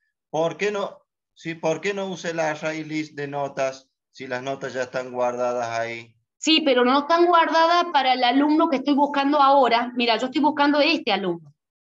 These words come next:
Speaker 2: el que está acá. Estoy buscando uno en particular, cuan-, y lo estoy encontrando recién en este IF.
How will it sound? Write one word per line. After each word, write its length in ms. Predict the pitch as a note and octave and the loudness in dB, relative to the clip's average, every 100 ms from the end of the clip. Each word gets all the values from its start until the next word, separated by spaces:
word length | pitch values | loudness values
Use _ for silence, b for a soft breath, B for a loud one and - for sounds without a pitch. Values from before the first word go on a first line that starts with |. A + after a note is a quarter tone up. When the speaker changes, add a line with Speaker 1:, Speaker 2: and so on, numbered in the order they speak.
| _ _ _ _ - | _ _ _ _ -6
Speaker 2:
el 120 | G#3+ | -4
que 80 | G#3+ | -4
está 260 | G#3+ C#4 | 0 0
acá. 460 | C#4+ C#4+ - - _ _ _ _ _ _ - | 2 0 -2 -6 _ _ _ _ _ _ -4
Estoy 100 | B3+ | -2
buscando 360 | C#4 C#4+ D4+ | 2 2 2
uno 200 | D#4 E4+ | 4 4
en 80 | E4+ | 4
particular, 640 | C4+ C4 C4 A#3+ F#3+ F3 | 2 0 0 0 0 0
cuan-, 220 | A3+ A3+ A3+ | -2 -2 -2
y 120 | A#3+ | 0
lo 100 | B3 | 0
estoy 180 | B3 E4+ | 2 4
encontrando 480 | E4+ D4 C4+ D#4+ D#4+ | 4 4 4 4 2
recién 280 | C#4+ C#4 D#4 | 2 2 4
en 140 | D4+ | 4
este 160 | D4+ D4 | 4 2
IF. 320 | A3+ F#3 | 0 -2